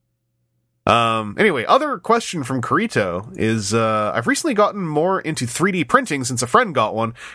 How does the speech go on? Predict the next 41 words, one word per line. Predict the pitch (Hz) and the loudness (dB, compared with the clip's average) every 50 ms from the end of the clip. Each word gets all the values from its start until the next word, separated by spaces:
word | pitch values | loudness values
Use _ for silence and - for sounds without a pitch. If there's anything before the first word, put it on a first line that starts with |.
| - - | -2 0
and | 110 | 0
a | 107 | 2
print | - - 220 175 - | 4 2 2 2 2
shop | - 170 139 127 - | 2 2 2 2 2
opened | - 127 123 120 127 123 123 110 | -2 -4 -2 0 0 0 0 -2
a | 107 | -2
few | - 151 147 | 0 0 0
blocks | 117 120 117 117 - | 2 2 0 0 -2
from | - - 110 | -2 -2 0
my | 110 113 | 0 0
place. | 110 - 240 240 123 - | 2 2 2 2 0 -2
So | - 110 | -4 -2
I | 117 | -2
wanted | 156 143 117 | 0 0 0
to | 113 113 | 2 4
ask, | 185 220 165 - - - - - - - - | 4 4 2 0 -6 -18 -20 -20 -16 -6 0
what's | - 294 - | 0 2 2
a | 330 208 | 0 -2
three | - - 226 262 | 0 0 0 0
D | 226 233 214 | 2 -2 -2
printed | 180 - 214 220 175 196 170 147 - | 0 0 0 2 2 0 0 2 4
add-on | 156 208 233 208 170 147 127 | 4 4 4 2 0 -2 -2
accessory | 123 117 - 131 120 - - 131 127 117 | -4 -2 0 -2 0 0 0 0 0 0
for | - - 127 123 120 | 0 0 0 2 2
a | 117 110 | 0 -2
toy | - - 139 139 143 139 | -2 0 2 2 2 2
that | 117 123 120 - | 0 -2 -2 0
only | 170 247 277 294 294 285 262 | 0 0 0 0 0 0 0
you | 214 170 135 170 233 254 233 | 0 0 0 2 2 2 2
would | 185 143 139 113 | 2 0 0 0
like | 110 107 104 101 - | 0 0 0 -2 -2
to | - 92 | -2 0
have? | 101 98 90 85 - | 0 0 0 0 -2
For | - - 107 | -2 -2 -2
example, | 110 101 151 160 156 156 139 | 0 2 0 0 0 0 0
I | 123 | 0
want | 120 135 131 | 0 -2 -2
someone | 123 131 120 117 | -2 -2 -2 0
to | 110 | 0
make | 113 113 98 92 | 0 0 0 0
me | 143 196 214 202 180 | 0 0 0 0 -2